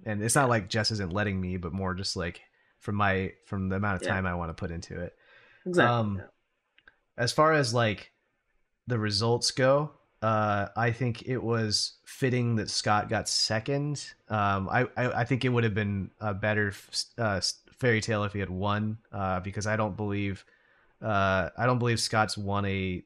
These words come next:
Speaker 1: a Street Fighter, modern Street Fighter tournament in a little while now. Um,
Speaker 2: Yeah.
Speaker 1: and so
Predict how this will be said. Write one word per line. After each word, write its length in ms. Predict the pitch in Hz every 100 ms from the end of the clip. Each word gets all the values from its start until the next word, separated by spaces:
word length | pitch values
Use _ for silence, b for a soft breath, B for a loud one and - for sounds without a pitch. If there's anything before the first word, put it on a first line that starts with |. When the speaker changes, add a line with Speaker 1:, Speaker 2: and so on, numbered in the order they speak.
| -
Speaker 1:
a 80 |
Street 360 | 90 - 107 98
Fighter, 680 | - 104 98 95 92 87 95
modern 320 | 113 113 107
Street 200 | - 104
Fighter 260 | 95 95 92
tournament 400 | - 95 95 90
in 80 | 90
a 80 |
little 200 | 90 92 87
while 400 | 85 87 85 85
now. 340 | 82 85 90 _ _ _ -
Um, 320 | 90 87 80
Speaker 2:
Yeah. 160 | 101 - _ _ _ _ _ -
Speaker 1:
and 360 | 107 101 95 92
so 460 | 104 98 95 92